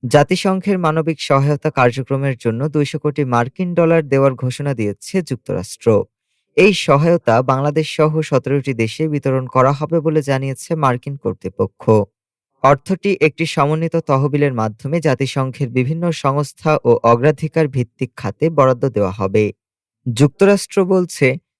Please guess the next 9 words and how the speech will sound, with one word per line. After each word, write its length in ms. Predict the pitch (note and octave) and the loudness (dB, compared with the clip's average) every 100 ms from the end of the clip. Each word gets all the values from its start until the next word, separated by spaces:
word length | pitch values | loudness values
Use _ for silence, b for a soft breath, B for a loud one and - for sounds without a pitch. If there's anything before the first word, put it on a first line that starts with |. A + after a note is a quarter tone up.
| - | -4
জাতিসংঘ 600 | B2+ D#3 F#3+ - F#3+ F#3 F#3+ | 2 4 2 -2 -2 -2 0
ব্যবস্থায় 720 | D3 C#3+ E3 - - F3+ F3 | 2 2 2 -2 -8 -4 -2
কাঠামোগত 640 | - C3+ D#3+ D3+ D3 D3+ D#3 | 0 0 0 -4 0 0 -2
সরকারের 540 | - C3 B2 B2+ B2+ B2 | -2 0 2 2 0 0
অংশ 280 | A#2 A#2 - | -4 -4 -4
হিসেবেই 500 | C#3+ E3 E3+ A#2 C3+ - _ _ - | -4 -2 -2 0 -2 -4 _ _ 2
এই 120 | F3+ | 2
নতুন 340 | B2+ C3 - F3+ | 4 -2 -2 -4
বিতরণ 380 | D3 C3+ D3+ D3+ | -2 0 2 0